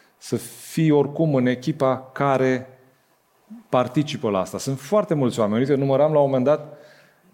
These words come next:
câți oameni participă la producția unui videoclip și se întâmplă de foarte multe ori să ai peste o sută.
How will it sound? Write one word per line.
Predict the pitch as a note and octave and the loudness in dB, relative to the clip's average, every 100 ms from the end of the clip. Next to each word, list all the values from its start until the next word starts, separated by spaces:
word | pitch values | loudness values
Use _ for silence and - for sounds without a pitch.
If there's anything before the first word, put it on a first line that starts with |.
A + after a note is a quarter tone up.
| - | -4
câți | D#3+ E3 D3 | 0 0 2
oameni | D3 D3+ D3+ | 2 2 -2
participă | C3+ B2+ - D3 D3 C#3 | 0 0 0 -6 -4 0
la | C3 C#3+ | 2 2
producția | C#3+ B2+ C#3 C#3+ | 0 0 -2 0
unui | C3 C3 | 0 0
videoclip | A#2+ C3 C3 D3 | 0 0 0 -2
și | - | -2
se | B2 | -2
întâmplă | A#2 D#3+ D#3+ | 0 0 2
de | C#3 | 0
foarte | - E3+ E3+ | 2 0 2
multe | D#3 D3 E3 | 0 0 0
ori | E3 | 0
să | E3 | 0
ai | D#3+ E3 | 0 0
peste | E3 F#3 - | -2 -4 -2
o | F3 | -4
sută. | - F#3+ F2+ | -4 -6 -8